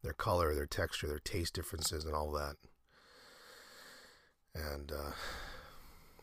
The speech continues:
I've been saying this for a while, but I really haven't taken the time to do it. Useless. Anyway, then we have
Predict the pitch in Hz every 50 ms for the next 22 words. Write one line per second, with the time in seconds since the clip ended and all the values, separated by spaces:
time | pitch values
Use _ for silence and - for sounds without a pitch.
0 | - - - - - 98 92 87 - 98 90 87 78 - 80 78 78 78 76 -
1 | 71 73 76 73 73 73 71 76 76 78 78 76 78 80 80 80 76 76 - -
2 | 76 76 78 78 76 73 - - - - 98 - - - - - - - _ -
3 | - - - - - - - - - - - - - - - - - - _ _
4 | _ _ - _ - - - - - - - - - - - - - - - 180
5 | 165 90 87 - - - - - - - - - - - - - - - - -
6 | - 92 95 92 90 80 78 -